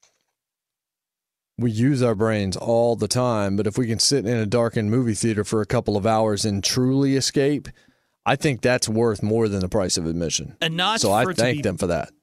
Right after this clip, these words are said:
Speaker 2: And not to be part of some, like, larger cinematic universe
Speaker 1: Yes.
Speaker 2: and worrying about all the sequels. No, we know there's gonna be Fast se-, sequels, but I don't need to know all the lore going
Speaker 1: Yeah,
Speaker 2: into
Speaker 1: and I, I actually am, I love the lore and stuff like that, but in case of Fast and the Furious, we know the backstories of the characters, and that's it. And we just go watch this for a couple of hours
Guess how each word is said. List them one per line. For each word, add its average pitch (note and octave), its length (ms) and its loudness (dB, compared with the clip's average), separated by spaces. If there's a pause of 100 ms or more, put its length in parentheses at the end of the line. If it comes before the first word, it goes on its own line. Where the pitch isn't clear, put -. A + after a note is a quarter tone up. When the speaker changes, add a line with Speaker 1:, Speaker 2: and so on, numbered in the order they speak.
Speaker 2:
And F3 120 -2
not G3+ 180 0
to G3+ 80 -2
be E3+ 80 -2
part E3 260 -2
of D3+ 80 -2
some, D#3+ 200 0
like, C#3+ 200 -2
larger C3 440 -2
cinematic C3+ 680 -2
universe C3+ 600 0
Speaker 1:
Yes. A#2+ 100 -2
Speaker 2:
and A2+ 160 -8 (320)
worrying D#3 460 0
about D3 240 0
all D3 260 -2
the C#3 80 -2
sequels. C3 520 -2
No, D3+ 120 -2
we C#3 140 -2
know F#3 120 0
there's F3 160 -2
gonna E3+ 120 -2
be D#3+ 80 -2
Fast D#3+ 340 -2
se-, - 260 -4 (200)
sequels, D3 400 -2
but B2+ 60 -4
I C3+ 80 -2
don't E3 200 -2
need D3+ 180 -2
to D3+ 60 0
know C#3+ 240 0
all C#3+ 200 -2
the C3 100 -4
lore A#2+ 800 -4 (240)
going B2+ 260 -4
Speaker 1:
Yeah, D#3+ 180 4
Speaker 2:
into C#3+ 100 2
Speaker 1:
and D#3+ 100 2
I, G3+ 240 2
I F#3+ 240 2
actually D3+ 320 0
am, A#2+ 120 -2
I B2+ 180 0
love A#2+ 280 0
the B2 80 2
lore B2 380 2
and B2+ 120 -2
stuff C3+ 200 0
like C3 160 2
that, C#3 160 2
but C3+ 100 0
in C3+ 80 0
case E3 240 2
of D3+ 120 0
Fast D3 240 2
and B2+ 100 0
the - 20 -4
Furious, D3+ 460 2
we C#3 160 0
know B2+ 160 2
the D#3 80 -2
backstories D3 580 2
of C3 60 0
the C3+ 80 0
characters, C3+ 540 0
and A2+ 60 0
that's C#3 180 0
it. F#3+ 260 0
And C#3+ 180 -2
we C3 80 2
just B2 220 -2
go B2+ 140 4
watch D3 320 2
this B2+ 180 0
for C3 140 0
a A#2+ 40 -2
couple C#3 340 0
of C3+ 40 4
hours C#3 520 2